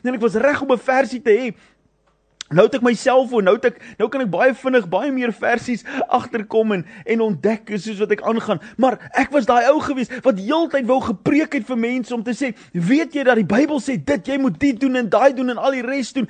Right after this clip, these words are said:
en jy moet nie so maak nie, want jy moet hierdie ding doen, want as jy, hierdie is die Bybel se sê, hierdie is dit, dit, dit, dit, dit."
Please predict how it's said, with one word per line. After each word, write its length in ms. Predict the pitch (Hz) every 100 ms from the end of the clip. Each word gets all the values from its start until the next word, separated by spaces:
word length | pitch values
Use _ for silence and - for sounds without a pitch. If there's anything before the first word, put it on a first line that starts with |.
| 269 233
en 160 | 233
jy 160 | 202 330
moet 160 | 349
nie 80 | 330
so 220 | - 302
maak 300 | 285 269 269
nie, 120 | 277 254
want 160 | 175
jy 100 | 277
moet 180 | 330 214
hierdie 200 | 269 285
ding 180 | 277 240
doen, 160 | 277 - -
want 160 | 240 233
as 140 | 185
jy, 240 | 247 220 - -
hierdie 240 | 233 302
is 160 | 285 226
die 60 | 165
Bybel 320 | 247 285 269
se 80 | 233
sê, 300 | - 247 117 - -
hierdie 240 | 240 302 302
is 160 | 220 - _ -
dit, 320 | 165 302 302
dit, 180 | 302 208
dit, 180 | 285 269
dit, 160 | 233
dit." 340 | 269 - -